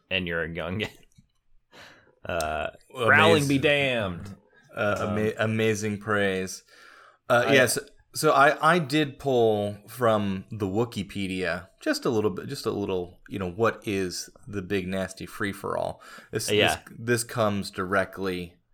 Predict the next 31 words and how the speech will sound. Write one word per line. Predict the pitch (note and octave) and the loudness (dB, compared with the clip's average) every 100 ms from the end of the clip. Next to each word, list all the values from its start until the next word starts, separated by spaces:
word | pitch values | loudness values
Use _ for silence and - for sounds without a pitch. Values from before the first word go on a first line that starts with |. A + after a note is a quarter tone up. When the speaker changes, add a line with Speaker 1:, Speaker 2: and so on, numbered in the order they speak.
| _ _ _ _ _ - | _ _ _ _ _ -18
Speaker 2:
from | - A#2+ G#2 | -4 2 2
the | G2 | 2
Wookiee. | F2+ G2+ G2+ F#2 E2+ - - - - _ | 2 0 -2 -8 -8 -12 -20 -20 -20 _
Uh, | G2+ G2 F#2+ F#2+ | 2 4 4 2
it's | - - | -4 0
the | A#2 | 2
main | A#2 D3 | 2 2
event | C#3 B2 A2+ A#2 - - - | 2 2 2 0 -10 -14 -2
of | A2+ | 0
the | G#2 | 0
Festival | - G#2+ F#2 G2+ G2+ G2+ | 0 0 0 -2 0 0
of | |
Warriors, | F2+ G2 F#2 F2+ F2+ F#2 - - _ | 0 0 0 0 -4 -6 -14 -18 _
and | A2 | -6
it | |
was | G2 | -4
a | F#2+ | -6
competition | C3 C3+ B2+ B2 A2 F#2+ | -2 -4 -2 -8 -8 -8
held | G2+ B2 A#2+ | -2 -2 0
by | G2 B2 | 2 4
the | A2+ | 2
Gungans | G2 A2+ G#2 F#2 F2+ F#2 - - | -2 -4 -4 -6 -6 -8 -12 -6
as | G#2 | -4
a | F#2+ | -4
test | F2+ - C3+ - | -6 -6 -8 -6
of | G#2 | -8
skill | - - - - F#3+ C3 E2 - _ _ _ | -6 -6 -6 -4 -2 0 -2 -8 _ _ _
for | - G2 | -6 -6
warriors. | E2+ - - - - _ - - | -4 -8 -10 -12 -14 _ -20 -12
Events | - A2+ C#3+ E3 | -2 2 4 2
included | - C#3+ - D3+ E3+ A2 E2+ | -2 -4 -2 0 2 0 -2